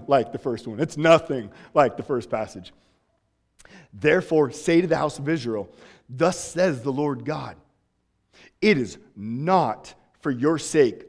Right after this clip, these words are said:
O house of Israel, that I am about to act, but for the sake of my holy name, which you have profaned among the nations to which you came.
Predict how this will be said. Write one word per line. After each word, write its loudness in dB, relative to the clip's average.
O 4
house 0
of -4
Israel, 0
that -4
I -2
am -8
about 2
to -6
act, 2
but -8
for -4
the -8
sake -2
of -6
my 0
holy -6
name, -8
which -8
you -2
have -10
profaned -6
among -4
the -4
nations -4
to -8
which -8
you -6
came. -10